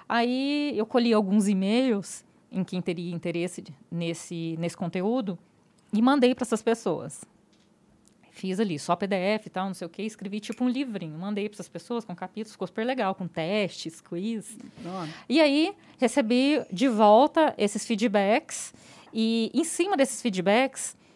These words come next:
Speaker 1: eu criei os nove passos da produtividade. E acabou que esse módulo de como estar presente na internet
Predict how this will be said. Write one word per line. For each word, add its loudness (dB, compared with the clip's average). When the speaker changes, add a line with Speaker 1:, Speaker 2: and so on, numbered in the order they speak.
Speaker 1:
eu 6
criei 2
os 0
nove 6
passos 6
da 4
produtividade. 0
E 0
acabou 6
que -2
esse 0
módulo 8
de -2
como 2
estar 0
presente 0
na -2
internet -2